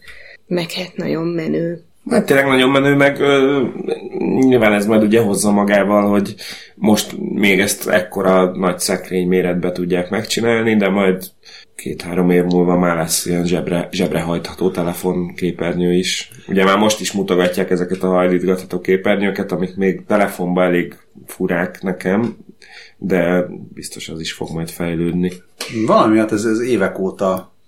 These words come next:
Speaker 3: ö, most így visszanézegettem, amikor bedobtad ezt, hogy kétezer-kilencben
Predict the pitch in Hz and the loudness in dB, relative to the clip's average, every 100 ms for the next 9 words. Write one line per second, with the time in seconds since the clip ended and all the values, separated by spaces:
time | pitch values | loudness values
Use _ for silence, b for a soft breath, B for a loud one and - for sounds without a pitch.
0 | _ 110 101 110 - 127 151 117 107 98 | _ -4 -4 -4 -4 -2 0 2 2 2
1 | 101 101 - 113 110 107 101 101 - B | 2 0 -2 -2 -2 0 0 0 -6 B
2 | B - 110 98 95 101 101 - 104 - | B -6 -2 -2 -2 -2 -2 -2 -4 -2
3 | 107 98 101 98 - 95 92 101 101 98 | -4 -2 -2 -2 -4 -4 -2 -2 -2 -4
4 | - | -8